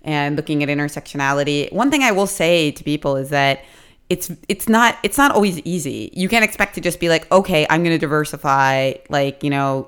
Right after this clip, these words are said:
awesome. Like, let me just do that and wave a magic wand." You might have to put a lot of effort into it, spe-, specifically if you're somebody from the media. I was reading an article about somebody who was trying to get as many female sources as male sources in their articles.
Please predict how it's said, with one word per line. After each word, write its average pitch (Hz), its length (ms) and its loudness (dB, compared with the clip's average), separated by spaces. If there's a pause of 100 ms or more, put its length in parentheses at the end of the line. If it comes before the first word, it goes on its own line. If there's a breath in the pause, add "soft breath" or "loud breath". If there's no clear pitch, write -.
awesome. 135 580 0
Like, 135 220 -6
let 143 80 -4
me 139 200 -2
just - 280 -12
do 202 200 2
that 127 320 -2
and 156 180 -2
wave 160 240 2
a 160 60 -2
magic 147 340 0
wand." 143 460 2
You 190 80 0
might 269 140 2
have 302 100 -2
to 285 80 -4
put - 180 -4
a 220 80 2
lot 214 160 2
of 220 140 2
effort 190 280 -2
into 139 320 -4
it, 123 220 -8
spe-, - 140 -8
specifically - 640 -2
if 269 80 2
you're 214 100 0
somebody 220 280 -4
from 202 120 -4
the 180 60 -2
media. 156 540 -2
I - 80 -8
was 170 120 -6
reading 196 220 -4
an 139 60 -4
article 175 300 0
about 160 260 0
somebody 160 280 -4
who 160 100 -4
was 160 120 -6
trying 165 300 -2
to 156 60 -2
get 147 260 0 (240 loud breath)
as 156 120 -4
many 165 200 0
female 165 340 -2
sources 156 400 -4
as 147 100 -4
male 147 260 0
sources 151 380 -6
in 151 80 -2
their 143 120 -2
articles. 214 580 0